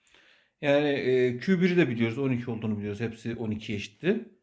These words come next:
B çarpı bir yazıyorum. Bir eksi ikiden eksi bir çıkar. Bir yazıyorum. Bir artı ikiden üç çıkar. Bir yazıyorum. iki çıkar. Bir yazıyorum. Bir çıkar. Bu da on ikiye eşitmiş arkadaşlar.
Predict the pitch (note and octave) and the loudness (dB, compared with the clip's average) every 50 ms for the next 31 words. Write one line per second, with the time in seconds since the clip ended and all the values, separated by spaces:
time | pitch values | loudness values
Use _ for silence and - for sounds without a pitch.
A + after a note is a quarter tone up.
0 | _ _ _ _ _ - C#3+ D#3 F3 F3 E3+ - - B2+ A2+ G#2 - - F#3 G#3 | _ _ _ _ _ -2 0 2 2 2 0 0 -2 -2 -2 -2 -2 -2 -2 -2
1 | G#3 - - _ E3+ E3+ F3 D3 C3 A2+ G#2+ G#2 A2+ A2+ B2+ F3 G#3+ A3 - - | -2 -6 -12 _ -4 -2 0 2 4 2 2 2 0 -2 0 0 -2 -4 -6 -10
2 | - _ _ _ _ _ D#3+ D#3 D#3 C3+ C3+ - C3 A#2+ A#2+ B2+ C#3+ F3+ A3 A3 | -16 _ _ _ _ _ -2 0 0 0 0 -4 -6 -6 -4 0 0 0 0 0
3 | G#3+ - - _ _ A#2+ A2 A2 - - C#3 D#3 F#3 F3+ - - - F3 F3+ F3+ | -4 -10 -18 _ _ -14 -14 -14 -14 -14 -8 -8 -8 -8 -8 -8 -4 -4 -4 -4
4 | F3+ - - _ _ _ _ _ _ _ _ _ _ _ _ _ _ _ _ _ | -4 -12 -20 _ _ _ _ _ _ _ _ _ _ _ _ _ _ _ _ _
5 | - D#3+ E3+ D#3+ D#3+ D3+ C3+ - D3 C#3+ C#3 C3+ C#3 D#3 C#3+ C#3 B2+ A#2+ B2 - | -2 0 4 6 6 6 6 4 0 0 0 0 2 2 4 4 4 2 0 -6
6 | A#2 - A#2+ B2+ D3+ F3 G3+ - - - _ _ _ _ _ _ _ _ _ - | -10 -8 -6 -2 -2 -2 -2 -4 -8 -16 _ _ _ _ _ _ _ _ _ -14
7 | A#2+ A#2+ - - - - F3+ F3 F#3 F3+ - - _ _ _ _ _ _ _ _ | -12 -10 -10 -12 -8 -2 0 0 0 0 -4 -14 _ _ _ _ _ _ _ _
8 | _ _ _ _ _ _ _ _ _ _ _ _ - D#3+ D#3 E3 D#3+ D3 C3+ C#3 | _ _ _ _ _ _ _ _ _ _ _ _ -4 0 4 4 4 4 4 2
9 | B2+ A2+ A2 G#2+ G2+ - - D#3+ - - - F3+ F#3 F#3 F3 D#3+ E3 D#3 C3 G#2+ | 0 0 0 -4 -6 -10 -12 -12 -12 -10 -4 -2 -2 -2 0 -2 -4 -2 -2 -2
10 | G2+ G#2+ C#3+ F#3 G3+ F3 C#3+ A2+ - - - G#2+ G2+ A2+ D#3+ D#3+ D#3 C#3+ - F#3 | -2 -2 0 0 0 0 0 -2 -4 -6 -8 -8 -8 -8 -4 -2 -2 -2 0 0
11 | D#3+ C3 A#2 - - G#2+ G2 - - - _ - - - G2 F#2+ - G2+ G2 - | -2 -2 -4 -4 -6 -8 -8 -8 -10 -14 _ -18 -12 -10 -10 -8 -8 -8 -10 -4
12 | - G3 G3+ G3+ | -4 -4 -4 -4